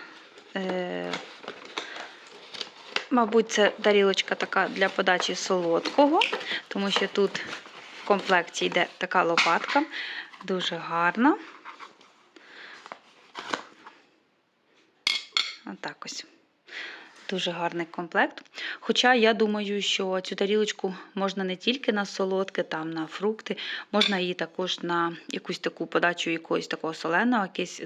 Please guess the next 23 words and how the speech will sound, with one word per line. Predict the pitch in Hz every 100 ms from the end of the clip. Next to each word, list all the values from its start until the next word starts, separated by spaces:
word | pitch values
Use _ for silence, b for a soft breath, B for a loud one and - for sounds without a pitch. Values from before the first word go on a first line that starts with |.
| -
дуже | 180 170
гарний | 165 175 165 156
салатик, | 160 160 220 269 202
там, | - 170
чи | 147 165
м'ясо | 160 214 269 202
гарно | 185 190 190
так | 180 175 -
викласти, | 175 185 - 170 185
чи | -
якусь | - 190 -
нарізку | 180 180 285 - 226
зробити, | 196 190 202 202 190 B B B B B -
е, | 196 190 185 180 175 - - 90 - - 107
солену. | 185 202 196 196 185
В | 185
общем, | 196 - 180 175
я | 196 190
думаю, | 190 185 180 180 175
що | - 175 170 160 -
варіантів | 196 196 208 208 220 196 -
дуже | 185 190 180
багато. | 170 165 190 -